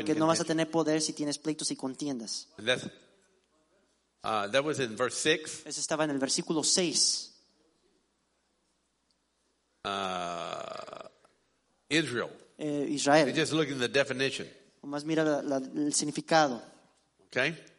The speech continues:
Speaker 2: So the power is brought low because of strife and contention.
Speaker 1: So, el poder ha sido, ha sido puesto bajo por los pleitos y las conten-,
Speaker 2: Amen.
Speaker 1: contiendas. Amén.
Speaker 2: Midian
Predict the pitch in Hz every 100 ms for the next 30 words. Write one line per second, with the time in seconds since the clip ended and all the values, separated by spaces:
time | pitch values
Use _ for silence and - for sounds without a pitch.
0 | _ _ - 127 127 156 165 143 117 135
1 | 123 131 151 139 123 123 120 110 92 135
2 | 127 120 107 113 107 131 110 82 - -
3 | 139 139 139 156 151 127 135 - 165 151
4 | 135 135 131 - 151 143 139 139 143 135
5 | 160 156 135 139 131 123 123 156 151 151
6 | 147 - 139 135 151 127 104 139 165 156
7 | 123 113 120 151 196 170 - - - -
8 | 131 226 294 202 135 131 196 220